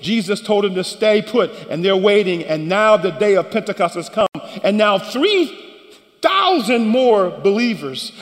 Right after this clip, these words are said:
are added to their band. You see, when people are saved, this is what receiving his word means.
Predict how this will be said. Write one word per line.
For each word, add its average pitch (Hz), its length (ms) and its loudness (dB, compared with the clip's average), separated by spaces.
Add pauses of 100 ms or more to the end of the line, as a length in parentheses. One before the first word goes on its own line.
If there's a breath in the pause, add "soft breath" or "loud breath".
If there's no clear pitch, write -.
are 180 180 -2
added 190 440 2
to 185 140 -6
their 151 180 -2
band. 127 600 -4 (1040)
You 156 80 -10
see, 196 160 0
when 165 160 2
people 175 360 0
are 147 80 4
saved, 170 460 2 (560 loud breath)
this 208 160 -2
is 185 140 -2
what 180 340 0 (920)
receiving 180 720 0
his 143 240 -4
word 160 360 2
means. 156 680 -2